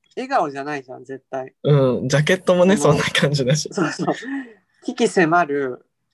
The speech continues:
Speaker 1: 感じというか、
Speaker 2: うんうん。
Speaker 1: この切羽詰まった状況で、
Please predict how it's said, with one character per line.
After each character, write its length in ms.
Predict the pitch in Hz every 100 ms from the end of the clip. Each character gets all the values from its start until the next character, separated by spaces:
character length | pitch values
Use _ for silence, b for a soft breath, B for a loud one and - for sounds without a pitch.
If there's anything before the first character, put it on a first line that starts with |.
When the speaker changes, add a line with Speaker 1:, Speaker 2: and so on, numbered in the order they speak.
| _ _ _ _ _ _
Speaker 1:
感 320 | - 143 139 135
じ 160 | 127
と 160 | 127 135
い 120 | 131
う 40 |
か、 400 | 123 131 131 - - _
Speaker 2:
う 80 | 156
ん 280 | 143 135 131
う 80 | 120
ん。 380 | - - - -
Speaker 1:
こ 80 |
の 180 | 143 143
切 260 | 139 - -
羽 80 | 196
詰 180 | - 185
ま 80 | 214
っ 40 |
た 100 | 160
状 200 | 139 170
況 580 | 165 190 185 180 170 - _ _ _ _ _ -
で、 380 | 156 170 170